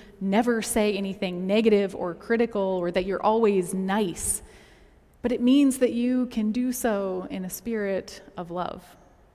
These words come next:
Jesus says some very harsh things about the kingdom of God, about who is included, about what we should and should not do, but he does so with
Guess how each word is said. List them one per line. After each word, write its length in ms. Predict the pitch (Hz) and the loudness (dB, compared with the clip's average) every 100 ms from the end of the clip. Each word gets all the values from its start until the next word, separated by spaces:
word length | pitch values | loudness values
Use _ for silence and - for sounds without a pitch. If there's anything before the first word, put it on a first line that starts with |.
| _ _ _ _ _ _ - _ | _ _ _ _ _ _ -20 _
Jesus 420 | - 262 247 233 | -2 2 2 2
says 220 | - 247 240 | 0 -2 -2
some 240 | 220 196 | -2 -4
very 520 | - 220 254 233 190 | -4 -4 -2 -2 -4
harsh 520 | 180 - 254 226 - | -8 -6 -2 -2 -4
things 600 | - 226 226 180 175 - - - - - _ | -2 -4 -2 -8 -6 -8 -8 -20 -20 -20 _
about 180 | - 214 | -2 0
the 80 | 208 | 0
kingdom 280 | - 247 226 | 0 0 2
of 140 | 208 | 0
God, 300 | 214 214 233 | 2 6 6
about 280 | 226 190 202 | 6 2 0
who 220 | - 262 | -2 -2
is 160 | 240 208 | 0 -2
included, 680 | 196 - 247 254 247 233 214 | -6 -4 -2 2 4 4 2
about 320 | 208 196 202 | 2 2 0
what 280 | 214 233 - | 0 0 0
we 260 | 208 208 | -4 -4
should 380 | 208 - 240 226 | -6 -4 -2 -2
and 200 | 202 196 | -4 -8
should 200 | - 240 | -4 -4
not 340 | 208 190 190 185 | -4 -6 -8 -6
do, 420 | 226 220 214 208 - - - - - _ - | -4 -2 -4 -6 -16 -20 -20 -20 -20 _ -10
but 120 | 190 | -6
he 100 | 214 | -4
does 300 | 220 233 226 | 0 0 -2
so 580 | - 202 190 185 180 165 - - | -2 -2 -2 -4 -8 -12 -18 -2
with 480 | 240 233 - - | 0 0 -4 -16